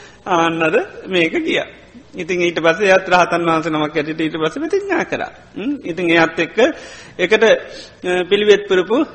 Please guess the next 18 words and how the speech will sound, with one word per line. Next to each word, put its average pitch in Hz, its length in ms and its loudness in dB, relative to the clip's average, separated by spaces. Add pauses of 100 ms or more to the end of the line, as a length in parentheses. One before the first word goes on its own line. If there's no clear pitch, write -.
(240)
අන්න 180 300 -4
ස-, - 260 -8
ඒ 170 240 0
මේ 170 320 -4
බ්‍රහ්ම 190 340 4
රාජයෙක් 180 460 2
ඇවිල්ලා 170 240 0
කිව්වා, 165 340 4 (360)
"දාරුචූරිය 160 600 4
ඔබ 160 100 0
රහත් 165 380 4
වූ 175 120 0
රහත් 165 260 2
මගට 160 300 -4 (160)
පිළිපන් 165 420 -4
කෙනෙක් 151 260 -4
නෙමෙයි. 151 260 -4
අන්න 175 200 -4